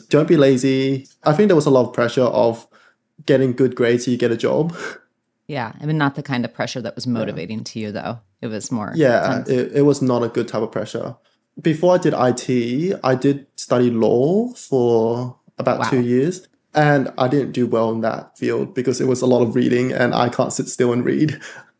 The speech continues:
Speaker 1: There was a very big notion of if you're not gonna get this grade, drop out. It's not gonna work out for you. So I carried that on into my I T degree. <laughs>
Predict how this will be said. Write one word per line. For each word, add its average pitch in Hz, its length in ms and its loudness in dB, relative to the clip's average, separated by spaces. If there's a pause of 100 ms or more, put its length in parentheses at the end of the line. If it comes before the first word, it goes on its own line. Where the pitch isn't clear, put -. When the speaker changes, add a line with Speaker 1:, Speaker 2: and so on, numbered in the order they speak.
Speaker 1:
There 143 120 6
was 147 160 4 (320)
a 143 80 2
very 156 320 4
big 127 340 2
notion 117 480 2
of 110 260 2
if 131 180 0
you're 135 100 2
not 117 220 2
gonna 120 120 0
get - 200 -4
this 117 120 0
grade, - 480 0 (240)
drop 117 320 0
out. - 440 -2 (240)
It's 127 180 -4
not 120 240 -2
gonna 123 120 -2
work 110 200 0
out 104 180 0
for - 100 -8
you. - 260 -8 (100)
So - 180 -2
I 123 120 2
carried 113 480 -4
that 104 220 0
on 110 480 -4 (240)
into 123 260 -4
my 110 140 -2
I 110 100 -2
T 117 200 -4
degree. 117 460 -4
<laughs> 170 220 0